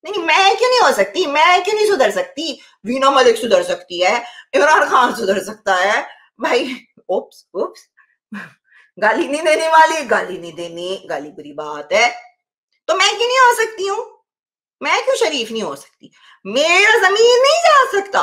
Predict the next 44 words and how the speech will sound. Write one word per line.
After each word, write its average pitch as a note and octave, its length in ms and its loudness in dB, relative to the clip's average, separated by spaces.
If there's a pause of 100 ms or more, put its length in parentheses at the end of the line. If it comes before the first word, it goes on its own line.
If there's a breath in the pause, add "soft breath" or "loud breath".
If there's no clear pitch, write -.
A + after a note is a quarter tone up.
(460 soft breath)
आपको C4 360 4
क्या F4+ 160 -10
लगता - 200 -12
है C4 60 -8
मेरा G4 180 -6
ज़मीर D4+ 420 -8
मर C4 220 -8
चुका B4+ 300 -6
है? A4+ 180 -8 (1400 loud breath)
ज़मीर F4 580 0
तो A#4 240 2
आपका A#4 440 2
मर G4 180 0
चुका D#4 320 0
है, - 420 -6
जो G3 80 -4
आप - 200 -8
ये - 80 -12
बातें - 280 -20
कर - 120 -12
रहे - 100 -16
हो। - 160 -20 (2250 soft breath)
OnlyFans D4 580 2
make D4 280 -2
policy C#4+ 400 2
to D4 100 -2
remove C#4 460 0 (100)
porn C4+ 280 2
content। A3+ 420 0
हाँ, D4 340 2
उन्होंने F4 260 -4
कहा F4+ 340 4
था, D#4 420 -2
वो C4+ 120 0
publicity C4 580 -2
stunt D#3+ 320 -8
था, F3+ 80 -6
फिर A3+ 180 -10
उन्होंने C4+ 280 0
वापस F#3+ 360 0
ले E3 100 -4
ली D#3+ 120 -6
वो E3+ 80 -2
decision। B2+ 460 -8